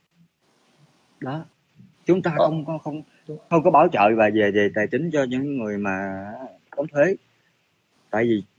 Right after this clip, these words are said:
Speaker 1: những cái đồng tiền của chúng ta bỏ ra, bây giờ xây dựng cái đất nước, tại tài nguyên nhân lực của chúng ta yếu he-, yếu kém quá, nghèo mà, đang từ từ núp núp bôi lên, thì thiếu sót nhiều lắm.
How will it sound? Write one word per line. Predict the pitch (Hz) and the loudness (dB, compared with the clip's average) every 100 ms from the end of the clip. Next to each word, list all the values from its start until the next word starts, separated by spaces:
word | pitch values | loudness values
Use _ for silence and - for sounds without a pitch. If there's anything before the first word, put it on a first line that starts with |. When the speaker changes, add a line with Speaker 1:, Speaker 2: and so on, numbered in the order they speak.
| 104 | -8
Speaker 1:
những | 101 143 | -4 0
cái | |
đồng | 160 113 | 2 0
tiền | 107 101 | -2 -2
của | 101 | -2
chúng | 143 151 | -6 -6
ta | 131 120 | -6 -8
bỏ | - 80 107 | -8 -12 -12
ra, | 123 120 110 _ _ _ _ _ _ _ _ _ _ _ _ _ _ | -10 -10 -12 _ _ _ _ _ _ _ _ _ _ _ _ _ _
bây | 113 | -4
giờ | 113 90 | -2 -2
xây | 87 113 | -2 -2
dựng | 95 | -2
cái | 92 | -4
đất | 120 | -4
nước, | 131 143 _ _ _ _ _ _ _ | -4 -8 _ _ _ _ _ _ _
tại | 92 90 | -14 -6
tài | 101 | -4
nguyên | 98 104 120 | -4 -6 -6
nhân | 110 | -8
lực | - | -12
của | 110 | -14
chúng | 123 127 | -12 -8
ta | 123 113 - _ | -8 -10 -18 _
yếu | 143 190 | 2 4
he-, | 175 135 _ | 2 -10 _
yếu | 156 165 | -4 -2
kém | 170 170 | -4 -4
quá, | 175 175 _ _ _ _ _ | -8 -14 _ _ _ _ _
nghèo | 117 107 101 | -2 0 -2
mà, | 101 92 _ _ _ _ _ _ _ _ _ - _ - - _ _ | -4 -8 _ _ _ _ _ _ _ _ _ -20 _ -20 -20 _ _
đang | 143 147 151 | 2 4 0
từ | 127 | -4
từ | 110 98 95 110 | -2 0 0 -2
núp | 170 | -4
núp | 170 190 | -2 -4
bôi | 151 143 147 | -4 -2 0
lên, | 147 143 139 _ _ _ _ _ _ _ _ _ _ _ _ _ _ _ _ | 0 -4 -10 _ _ _ _ _ _ _ _ _ _ _ _ _ _ _ _
thì | 101 90 85 | -4 -4 -2
thiếu | 143 | -6
sót | - 151 131 | -6 -12 -8
nhiều | 101 | -6
lắm. | 95 | -6